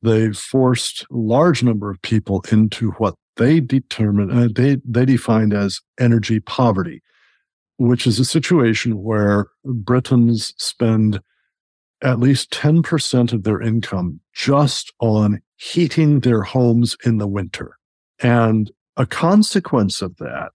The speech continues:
was that for the years two thousand seven through twenty twelve, the number of excess premature winter deaths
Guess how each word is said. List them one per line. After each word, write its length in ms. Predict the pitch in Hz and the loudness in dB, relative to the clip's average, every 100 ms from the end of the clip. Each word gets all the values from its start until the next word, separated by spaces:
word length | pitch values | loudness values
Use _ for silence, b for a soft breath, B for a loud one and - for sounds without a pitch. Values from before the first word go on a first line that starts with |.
| _ _ _ _ _ | _ _ _ _ _
was 320 | 120 120 110 | 0 2 2
that 200 | 113 117 | 0 -2
for 160 | - 123 | 0 0
the 100 | 113 | 2
years 360 | 120 127 123 - | 2 4 2 2
two 160 | 175 | 0
thousand 580 | - 147 139 117 123 107 | 2 0 0 -2 -2 -2
seven 500 | - - 143 151 156 - | -2 -2 0 0 -4 -8
through 320 | - 117 110 | -2 0 0
twenty 500 | - - 127 - 110 | -2 -2 0 0 -4
twelve, 720 | - - 139 113 78 71 127 - _ _ _ _ _ _ _ | -6 -6 -2 -2 -2 -6 -8 -14 _ _ _ _ _ _ _
the 600 | 117 107 120 117 117 117 - _ _ _ | -4 2 4 4 2 0 -8 _ _ _
number 560 | 139 123 135 175 160 143 | 0 2 4 4 4 2
of 220 | 120 113 - | 0 -2 -2
excess 560 | 139 - - 139 131 - | -4 -2 -2 0 0 -4
premature 800 | - 135 131 120 - - 117 110 | -4 2 2 2 0 0 2 2
winter 440 | 107 113 - 101 | 0 0 0 -2
deaths 800 | 90 101 76 - - - - | 0 -4 -4 -10 -14 -10 -10